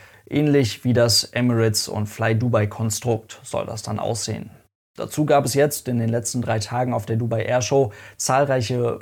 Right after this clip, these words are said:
kleinere Umwandlungen von Optionen beziehungsweise Absichtserklärungen zur Festbestellung. Und dann kann vor allem noch die Dash acht auf der Dubai Air Show zum aktuellen Zeitpunkt überraschend gut abräumen. Denn die konnte jetzt tatsächlich in den letzten drei Tagen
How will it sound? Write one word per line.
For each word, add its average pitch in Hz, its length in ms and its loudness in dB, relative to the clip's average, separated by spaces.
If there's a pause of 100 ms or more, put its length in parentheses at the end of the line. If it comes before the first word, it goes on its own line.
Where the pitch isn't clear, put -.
(100)
kleinere 131 400 0
Umwandlungen 135 840 2
von 117 340 -6
Optionen 139 640 -2
beziehungsweise 113 680 -4
Absichtserklärungen 120 1040 -2 (240)
zur 117 160 -6
Festbestellung. 147 840 0 (160)
Und 123 220 2
dann 143 240 4
kann 175 200 -2
vor - 180 -2
allem 170 200 2
noch 156 160 0
die 135 180 -2
Dash 127 320 0
acht - 560 -2
auf 147 260 0
der 165 140 2
Dubai 135 300 2
Air 127 160 2
Show 151 160 -2
zum 143 180 -4
aktuellen 143 300 -2
Zeitpunkt 139 440 -2
überraschend 123 480 0
gut 151 220 -2
abräumen. 110 560 0 (180)
Denn 92 120 -6
die 139 140 -2
konnte 156 260 -4
jetzt 139 260 -2
tatsächlich 139 520 -4
in 123 60 -2
den 110 120 0
letzten 113 300 -2
drei 110 160 -4
Tagen 151 480 0